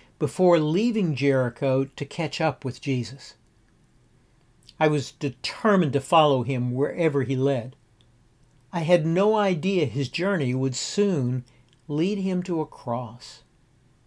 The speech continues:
That day on the hill outside of the city, I looked up at him in horror as he hung on that cross.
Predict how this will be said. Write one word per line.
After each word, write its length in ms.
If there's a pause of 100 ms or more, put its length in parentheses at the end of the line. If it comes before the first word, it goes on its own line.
(1040)
That 240
day 300
on 120
the 60
hill 300
outside 440
of 100
the 100
city, 460 (400)
I 80
looked 300 (100)
up 260
at 120
him 360 (100)
in 140
horror 800 (800)
as 140
he 160
hung 320
on 120
that 160
cross. 580